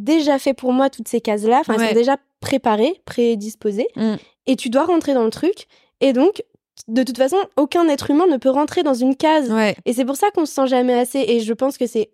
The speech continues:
Speaker 1: en même temps un problème de meuf fois mille.
Speaker 2: Mm.
Speaker 1: Et à minima, si les mecs décidaient d'être un tout petit peu plus vulnérables sur vraiment ce qu'ils pensaient au fond d'eux, je pense qu'il y a beaucoup de mecs qui sont aussi, euh, enfin, tout aussi malheureux avec ces cases-là, quoi.
Speaker 2: Bah oui, de ouf.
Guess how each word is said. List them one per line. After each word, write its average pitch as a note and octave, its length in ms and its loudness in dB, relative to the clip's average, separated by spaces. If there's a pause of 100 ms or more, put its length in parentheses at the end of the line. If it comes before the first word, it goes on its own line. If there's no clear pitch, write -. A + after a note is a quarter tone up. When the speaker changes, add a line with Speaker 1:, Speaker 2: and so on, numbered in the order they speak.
Speaker 1:
en B3+ 60 2
même C#4 180 2
temps D4 100 -2
un C4 60 0
problème A#3 260 0
de A3+ 100 0
meuf A3+ 300 -2
fois G#3+ 240 -2
mille. C4 340 2 (120)
Speaker 2:
Mm. G#3+ 260 -4
Speaker 1:
Et A#3 100 4
à A3+ 80 2
minima, C#4+ 600 4
si - 180 -10
les A3+ 140 2
mecs B3+ 340 0
décidaient A#3 380 -2
d'être A3 180 -2
un G#3 80 -4
tout D#4+ 100 -6
petit D4+ 200 -4
peu C#4 120 -2
plus C4 160 -10
vulnérables B3 480 0
sur G3+ 200 -8
vraiment B3+ 480 0
ce - 100 -8
qu'ils - 120 -20
pensaient A#3 260 0
au A3 60 -2
fond G#3 120 -6
d'eux, A#3+ 180 0 (280)
je - 60 -20
pense C4+ 180 0
qu'il B3+ 80 0
y A3+ 60 4
a G#3 100 2
beaucoup C4+ 320 0
de B3 60 0
mecs B3+ 260 0 (240)
qui A#3+ 100 -10
sont A#3+ 220 0
aussi, C#4+ 400 0
euh, G#3+ 340 2 (260)
enfin, G#3+ 140 -2
tout C4+ 160 -4
aussi D4+ 180 0
malheureux A#3+ 320 2
avec A3+ 160 0
ces G#3 140 -8
cases-là, A#3 320 -2
quoi. A3+ 160 -4
Speaker 2:
Bah G#3+ 160 2
oui, F4 160 2
de A#3 100 -2
ouf. F4 320 -4